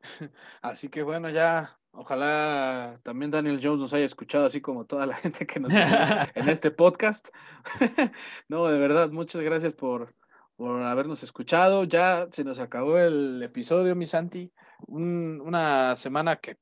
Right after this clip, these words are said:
Speaker 1: pinta para, para quizá ya todavía
Speaker 2: Sí.
Speaker 1: tener más conclusiones, sobre todo porque hay matchups interesantes. Incluso yo pienso que hay unos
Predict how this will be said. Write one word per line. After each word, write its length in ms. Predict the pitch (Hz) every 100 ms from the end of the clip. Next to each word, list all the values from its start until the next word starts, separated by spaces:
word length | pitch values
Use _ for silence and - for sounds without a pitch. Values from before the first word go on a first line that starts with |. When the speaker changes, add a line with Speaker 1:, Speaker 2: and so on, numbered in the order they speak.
| _
Speaker 1:
pinta 320 | 135 156 151
para, 480 | - 117 110 110 - _ _ _ _ _ _
para 300 | 110 107 113
quizá 280 | - 117 139
ya 300 | 143 139 135 -
todavía 300 | - - 151
Speaker 2:
Sí. 60 | 139
Speaker 1:
tener 300 | 156 151 139
más 240 | 160 196
conclusiones, 680 | 208 180 147 135 160 170 220 226 _ _
sobre 200 | - 113
todo 160 | 113 160
porque 240 | 175 -
hay 60 | 147
matchups 580 | 147 147 135 - - _
interesantes. 800 | 135 - 110 107 127 143 185 240 _ _ - - _
Incluso 360 | - 147 156 185
yo 240 | 156 165
pienso 360 | - 156 156 156
que 80 | 143
hay 160 | 156
unos 520 | 160 156 127 - _